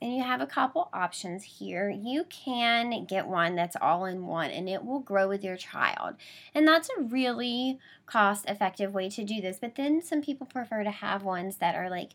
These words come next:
special made for newborns. I don't know if it necessarily matters. I didn't look into all of that because, um,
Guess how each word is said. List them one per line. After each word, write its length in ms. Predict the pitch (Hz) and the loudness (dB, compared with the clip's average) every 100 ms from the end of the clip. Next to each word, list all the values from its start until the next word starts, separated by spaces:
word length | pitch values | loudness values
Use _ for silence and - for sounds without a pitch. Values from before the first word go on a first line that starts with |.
| - - _ | -20 -20 _
special 1300 | - - - _ _ 226 226 - 254 247 240 240 - _ | -10 -8 -8 _ _ 0 0 -2 -2 -2 -2 -6 -10 _
made 400 | 196 190 190 190 | 2 2 2 -2
for 380 | - 196 190 196 | -6 0 0 0
newborns. 680 | 180 185 151 92 78 - - _ | -2 -4 -2 -4 -4 -10 -14 _
I 60 | 233 | 2
don't 180 | 240 - - | 2 0 -2
know 180 | 208 208 | 2 2
if 120 | 220 | 2
it 120 | 196 | -2
necessarily 720 | 202 202 208 202 190 190 190 | -2 -4 -6 -2 0 0 0
matters. 340 | 180 165 180 208 | 0 0 0 -2
I 100 | 196 | -2
didn't 360 | 196 202 190 | -2 -2 -2
look 200 | 185 180 | -4 -6
into 260 | - 190 - | -8 -6 -4
all 200 | 185 202 | 0 0
of 120 | 208 | 0
that 220 | 226 233 | 0 0
because, 640 | 220 208 196 185 185 190 - - - - - | -4 -10 -10 -8 -8 -8 -12 -18 -20 -18 -8
um, 500 | 185 180 175 180 | -6 -4 -4 -6